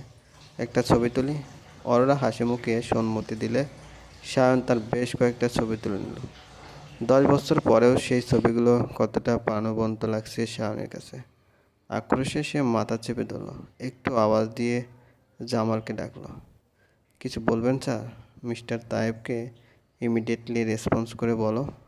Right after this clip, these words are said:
আমি তার কোম্পানির সাথে কাজ করতে রাজি।" "কিন্তু স্যার।" "জামাল, প্লিজ, এতে জলদি মেয়েটাকে আমি আর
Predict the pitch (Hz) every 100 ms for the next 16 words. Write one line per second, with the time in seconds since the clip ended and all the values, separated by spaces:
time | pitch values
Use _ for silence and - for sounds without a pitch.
0 | _ - 107 110 113 - 110 110 110 113
1 | 110 - 113 110 - - 113 - 98 -
2 | - _ _ _ _ _ _ - 135 139
3 | - 127 127 123 - - - _ _ _
4 | _ _ _ - 117 120 120 135 - -
5 | - 113 113 - - _ - _ - -
6 | - - - 131 127 135 123 113 113 127
7 | 120 110 113 117 123 113 117 117 117